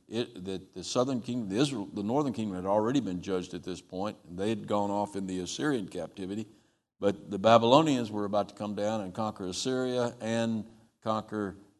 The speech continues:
Judah, and, uh, the Israelites were gonna go into captivity, and their temple was gonna be destroyed, and their city was, of Jerusalem was gonna be destroyed, and, and, uh, uh, so Zephaniah comes to give them this final warning, and then after he speaks,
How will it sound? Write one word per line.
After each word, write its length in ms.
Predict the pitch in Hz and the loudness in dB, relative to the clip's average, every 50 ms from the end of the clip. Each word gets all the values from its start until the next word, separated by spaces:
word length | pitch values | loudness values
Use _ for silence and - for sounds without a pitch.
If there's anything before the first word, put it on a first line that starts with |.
| _ _ _ | _ _ _
Judah, 460 | - 117 113 110 107 104 98 98 87 - - - - _ _ _ - | -2 0 0 2 2 0 -2 -2 -4 -8 -14 -20 -20 _ _ _ -6
and, 440 | 95 95 92 92 92 90 90 87 87 | -4 -2 -2 -2 -2 -4 -6 -6 -6
uh, 340 | 87 90 87 87 87 85 | -6 -4 -4 -4 -4 -4
the 100 | 85 90 | -4 -2
Israelites 560 | 98 104 101 92 92 92 95 95 90 85 - - | -2 -2 -2 -4 -4 -2 2 2 2 0 -2 -6
were 80 | 85 | -10
gonna 220 | 76 87 85 87 82 | -10 -8 -8 -6 -6
go 240 | 87 90 87 87 | -4 -4 -4 -4
into 180 | 85 82 78 78 | -4 -6 -8 -8
captivity, 760 | - 92 85 80 - - - 90 82 80 82 80 82 78 78 | -8 -6 -6 -6 -8 -8 -10 -10 -8 -8 -6 -6 -6 -6 -6
and 120 | 78 76 73 - - _ _ _ _ _ - | -6 -8 -10 -14 -20 _ _ _ _ _ -10
their 120 | - 80 | -10 -8
temple 380 | 76 - 135 127 127 - 110 101 | 0 2 4 4 4 2 -2 -2
was 140 | 98 92 | -2 -4
gonna 200 | 92 95 92 90 | -4 -4 -4 -4
be 160 | 85 87 87 85 | -4 -4 -4 -4
destroyed, 640 | 82 80 78 - - - 87 85 85 82 80 80 78 | -4 -6 -8 -10 -8 -6 -4 -2 -2 -2 -2 -4 -4
and 120 | 78 73 | -6 -8
their 100 | 76 73 | -8 -6
city 320 | - - - 135 131 123 113 | -4 2 2 4 4 4 0
was, 200 | 101 90 85 - | -2 -4 -6 -8
of 180 | - - 90 85 | -10 -10 -10 -8
Jerusalem 440 | 90 92 92 98 98 87 85 90 | -6 -4 -4 -4 -4 -4 -6 -8
was 100 | 85 80 | -10 -10
gonna 180 | 78 - 85 82 | -10 -10 -10 -8
be 160 | 80 85 85 | -8 -8 -8
destroyed, 640 | 76 76 76 - - - 82 80 80 80 80 78 78 | -8 -8 -10 -12 -12 -10 -8 -6 -4 -4 -4 -4 -6
and, 240 | 78 76 71 - - _ _ _ _ _ _ _ _ _ _ | -8 -10 -12 -14 -18 _ _ _ _ _ _ _ _ _ _
and, 400 | 87 85 85 85 85 85 80 80 | -8 -8 -6 -6 -6 -6 -6 -6
uh, 380 | 82 80 80 78 80 78 76 76 - - _ _ _ _ _ _ _ _ _ _ _ _ - - - | -6 -6 -4 -4 -6 -6 -6 -8 -10 -14 _ _ _ _ _ _ _ _ _ _ _ _ -18 -14 -10
uh, 200 | 85 80 80 82 | -8 -8 -6 -6
so 200 | - - 85 82 | -6 -6 -6 -6
Zephaniah 720 | 76 69 98 98 95 - 101 98 95 95 92 90 85 - | -4 -2 -2 -2 -2 -4 -4 -4 -2 -2 -2 -4 -6 -6
comes 400 | - - - 98 92 90 85 - | -10 -10 -8 -6 -6 -6 -8 -8
to 120 | - 80 | -10 -10
give 320 | 73 76 85 90 - 85 | -8 -6 -4 -4 -4 -4
them 220 | 82 90 85 82 80 | -4 -6 -6 -4 -6
this 180 | 78 78 78 | -6 -8 -8
final 600 | - - - 92 90 90 87 82 78 78 76 76 | -8 -8 -6 -6 -4 -4 -4 -6 -6 -8 -8 -8
warning, 480 | 80 85 101 117 120 95 78 76 71 73 | -6 -4 -4 -2 -2 -4 -6 -8 -12 -12
and 120 | 76 76 | -12 -12
then 120 | 78 82 87 | -10 -10 -8
after 340 | 87 95 104 - - 98 82 | -8 -8 -8 -10 -10 -12 -12
he 240 | 82 95 104 117 | -10 -10 -10 -10
speaks, 580 | - - - - - 95 90 90 90 - - - | -10 -12 -14 -12 -8 -6 -6 -6 -8 -12 -16 -18